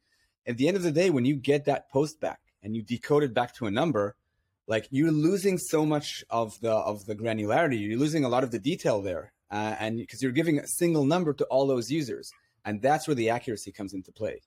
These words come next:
So you're trying to find buckets where if you're gonna decode that conversion value to, let's say, three dollars revenue, you wanna find a bucket where that's actually an accurate statement.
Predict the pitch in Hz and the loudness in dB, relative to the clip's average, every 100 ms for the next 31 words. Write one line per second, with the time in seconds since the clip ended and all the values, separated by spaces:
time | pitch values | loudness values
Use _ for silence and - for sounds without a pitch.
0 | _ _ _ 127 123 - 180 202 - 151 | _ _ _ -2 -2 0 0 0 -2 -2
1 | 110 92 165 - 110 - - _ _ _ | 0 0 0 0 -4 -4 -16 _ _ _
2 | 104 117 113 110 - - 107 139 160 180 | -2 2 4 2 0 -8 -6 -2 0 2
3 | 135 120 139 - 135 127 - _ _ _ | 0 0 0 2 2 2 -6 _ _ _
4 | 101 107 104 - 104 95 131 131 113 107 | -2 0 0 -4 -10 -2 -2 0 0 0
5 | 98 95 92 104 104 - 101 92 - _ | 0 -4 -6 -4 -4 -2 -2 -4 -8 _
6 | _ 131 196 190 123 110 101 107 104 101 | _ 0 2 4 4 2 0 -2 -2 -4
7 | 101 - _ _ 120 165 170 165 156 135 | -4 -8 _ _ 0 0 2 2 4 2
8 | 131 131 113 117 127 - 120 - 127 120 | 2 0 2 2 0 -2 -4 -4 -6 -6
9 | 110 - 110 - 110 - - 104 101 - | -6 -6 -8 -4 -4 -4 -6 -4 -4 -8
10 | - _ | -20 _